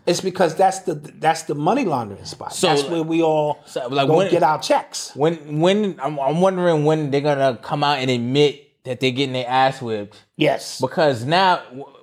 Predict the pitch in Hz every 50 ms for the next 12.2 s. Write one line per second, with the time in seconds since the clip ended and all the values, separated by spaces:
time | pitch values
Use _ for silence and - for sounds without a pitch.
0 | _ _ _ _ _ 110 117 135 143 151 156 131 139 151 160 151 156 190 185 185
1 | 190 180 - 202 175 165 151 139 135 135 127 127 139 151 160 165 160 156 143 131
2 | 131 127 117 113 135 143 147 151 143 135 123 117 - _ _ _ _ _ _ _
3 | _ _ _ _ - 123 127 123 123 123 120 123 120 117 113 - - _ _ _
4 | _ _ _ _ 101 107 123 156 165 - 185 170 135 143 165 160 151 147 135 123
5 | 135 143 - 131 143 - - - - - 170 156 156 151 147 139 135 127 - -
6 | - 156 135 123 120 117 98 - - - 151 147 135 110 113 131 135 135 131 123
7 | 113 107 104 101 98 98 95 - - 123 113 107 101 98 - - 117 117 117 117
8 | 117 120 127 120 117 117 120 123 123 120 113 104 101 104 135 147 139 127 135 147
9 | 156 160 143 127 123 117 113 110 110 107 101 101 104 98 - - - 127 117 117
10 | 120 127 127 131 127 - 151 139 135 120 131 120 113 - 123 123 113 117 117 117
11 | 127 123 117 104 117 120 117 117 113 98 - 123 120 110 101 101 107 110 107 98
12 | 92 87 87